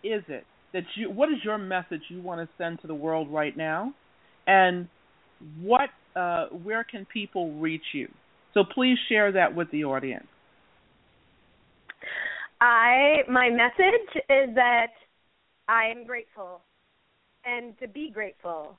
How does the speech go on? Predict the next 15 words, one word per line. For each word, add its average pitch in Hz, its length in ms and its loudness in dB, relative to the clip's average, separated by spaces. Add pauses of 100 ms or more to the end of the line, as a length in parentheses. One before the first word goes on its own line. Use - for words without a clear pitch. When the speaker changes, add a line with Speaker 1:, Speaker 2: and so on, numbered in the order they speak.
(120)
Speaker 2:
because 285 300 2
there 285 260 6
is 277 80 0 (100)
so 254 200 -4
much 254 240 -4 (500)
beauty 320 500 -2
in 247 120 -6
this 233 100 -6 (100)
world 214 340 -2 (120)
that 220 140 -2
if 214 140 -6
we 269 160 0
learn 269 260 0
to 269 180 -2
focus 262 300 4